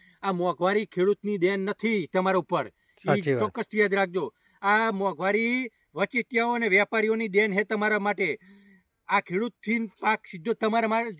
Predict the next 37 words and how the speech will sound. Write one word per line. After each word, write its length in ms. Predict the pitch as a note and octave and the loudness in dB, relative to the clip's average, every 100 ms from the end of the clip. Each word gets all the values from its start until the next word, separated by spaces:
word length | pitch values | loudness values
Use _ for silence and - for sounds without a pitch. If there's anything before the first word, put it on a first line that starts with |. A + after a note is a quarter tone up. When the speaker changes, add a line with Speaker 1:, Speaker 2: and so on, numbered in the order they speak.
| - | -14
Speaker 1:
સુધી 200 | G3 G#3+ | -8 -6
પહોંચે 380 | F#3 A3+ B3+ A#3 | -2 -2 0 -2
એવી 160 | A3+ | -2
સરકારને 460 | A3 G3 - A3 A#3 | -4 -6 -2 -2 -2
કોઈક 220 | G#3+ A#3 | -4 -2
આયોજન 260 | G#3+ G#3 G#3+ | 2 2 0
કરવાની 400 | G3 G#3 A#3+ A#3 | -2 0 2 4
જરૂર 240 | G#3 G#3 | 4 4
છે. 240 | F3 G#3+ C4 - - - - | 2 2 0 -12 -20 -20 0
ઈ 220 | B3+ C4+ | 4 4
સ-, 140 | - C4 - | 0 -8 2
આયોજનના 680 | A3 A#3 A3+ A3+ A#3 A3+ | 2 2 0 2 2 4
અભાવે 600 | A3+ - G3+ F#3 B3 A3 | 2 -2 2 8 8 8
થઈ 380 | G#3+ G3+ A#3 B3 - _ _ - | 2 0 0 -2 -10 _ _ -2
ખેડૂત 320 | A3 B3+ G#3+ | 0 0 -2
મરી 240 | A3 A#3 | -2 0
રહ્યો 180 | A#3+ B3 | -2 -2
છે, 140 | G3 | -2
તમે 320 | F#3 - A#3+ B3 | -2 0 2 2
મરી 240 | A#3+ B3 | 0 0
રહ્યા 180 | A#3+ A#3+ | 0 2
હો 140 | A3+ | 4
અને 120 | B3+ G3+ | 2 -2
ફાઈ 200 | F#3+ G#3+ | 0 0
રહ્યા 140 | A3 | 0
હો 80 | G3 | 0
વચેટિયા. 500 | G#3 G#3+ F#3+ - G#2+ - _ _ _ _ A3+ A3+ _ | -2 -2 -4 -6 -14 -16 _ _ _ _ -20 -20 _
તો 60 | A3 | 0
આ 60 | |
વચેટિયા 460 | E3+ F3+ A#3+ G3+ A#3+ | 0 0 -4 -4 -2
મરે 260 | A3 A#3+ B3+ | -2 0 2
એના 180 | A#3 | 2
માટે 240 | A3+ A3 - | 0 -4 -6
સરકારને 460 | - F#3+ - A#3 A#3+ | -6 -4 -2 -2 -2
પણ 200 | A3 A#3+ C4 - | -4 -4 -6 -6
ધ્યાન 220 | F3 G3 G#3+ | -2 0 0
દોરો 380 | A3 A#3 C#4+ | 2 4 2